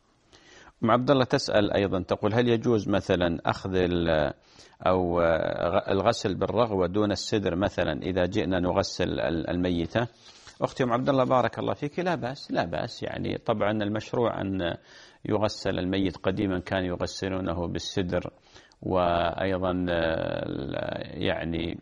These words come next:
آه، يغسلونه بأشياء مثلا مثل الحنوط، يضعون الحنوط. و، آه، بالنسبة للرغوة،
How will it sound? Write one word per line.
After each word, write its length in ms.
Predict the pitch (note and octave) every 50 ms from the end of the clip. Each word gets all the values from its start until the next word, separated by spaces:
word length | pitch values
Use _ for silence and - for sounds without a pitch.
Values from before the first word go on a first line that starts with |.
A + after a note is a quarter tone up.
| _ _ - - - _ _ _ -
آه، 600 | F#2 F2 D#2+ D#2 D2+ - G1+ G1+ G1+ G1+ G1+ G1+ G1+ G1+ G1+ - - - - - - - - G2+ - - G2 G2+ - - -
يغسلونه 720 | F#2 F#2 F#2 - - - G2+ G2 G2+ F#2+ F2+ E2+ F2 F2
بأشياء 540 | E2+ F2 E2+ - F2 - - G2+ F#2+ - E2
مثلا 640 | F2 E2 E2 F2 E2+ F2 E2+ E2 E2 E2+ E2 E2+
مثل 340 | - - F#2 - - F#2 F2+
الحنوط، 560 | E2+ D#2+ - - - F#2 F#2+ G2+ F#2 F2 -
يضعون 360 | E2+ E2 F#2 F2+ F#2+ F#2+ F2+
الحنوط. 480 | F#2+ E2 - - F#2 F#2+ G2 F#2 F2+ F2 - - - - - - - - _ -
و، 200 | - G2 G2 F#2+ F#2 F2+ F2+ F2 E2 E2 E2 - G1+ - - - - - - - - _ _ _ _ _ _ _ _ - _ _ _ - -
آه، 260 | G2 F#2 F#2 F#2+ F#2+
بالنسبة 520 | F#2+ G2 A2 A#2 C3+ D3+ D3 - - A2 A2+
للرغوة، 800 | G#2+ G2+ G2+ G2+ - F#2 F#2+ G#2+ B2 A2 G#2 F#2+ F2+ G2+ G#2